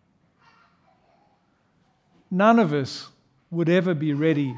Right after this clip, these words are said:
for the King. None of us are capable of producing fruit that is acceptable for him. But cl-, but Jesus has made sure that you and I are ready for the King.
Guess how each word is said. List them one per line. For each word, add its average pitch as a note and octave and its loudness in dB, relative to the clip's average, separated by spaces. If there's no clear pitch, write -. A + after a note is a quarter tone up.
for C#3+ -10
the C3+ -8
King. C3+ -8
None G#3+ 4
of F3+ 2
us E3+ 0
are E3 -2
capable E3 -2
of D#3 -8
producing D3+ -4
fruit E3+ 0
that F3+ 4
is D#3 4
acceptable D#3 -4
for D#3 -6
him. C3 -4
But F#3 -2
cl-, G#3+ 0
but E3 2
Jesus G#3+ 4
has F3 -2
made F3+ 2
sure F3 0
that F3 -2
you A#3 2
and G3+ 4
I F#3+ 6
are D#3+ 0
ready E3 2
for - -10
the D3 -4
King. C#3+ -6